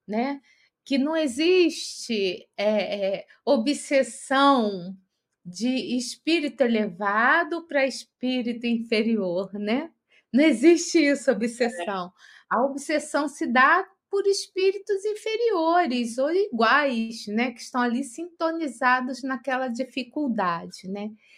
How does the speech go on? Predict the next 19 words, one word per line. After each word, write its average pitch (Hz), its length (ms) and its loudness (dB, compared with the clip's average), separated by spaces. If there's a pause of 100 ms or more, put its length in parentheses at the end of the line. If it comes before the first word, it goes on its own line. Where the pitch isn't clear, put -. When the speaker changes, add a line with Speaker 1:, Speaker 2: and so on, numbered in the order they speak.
(340)
Speaker 1:
E 339 140 8
a 320 280 6
Speaker 2:
É. 311 160 -8
Speaker 1:
culpa, 285 1000 2 (500)
a 277 280 -2 (140)
culpa, 269 520 -2
essa 233 220 -6
questão 233 460 -6
da 208 120 -6
culpa, 233 640 -4 (640)
ela, 277 260 2
sinceramente, 247 1000 -2
ela 254 160 0
atrapalha 254 680 0
bastante 247 1160 -2 (420)
e 233 120 -2
cada 247 300 4
vez 233 360 0
mais 220 680 -2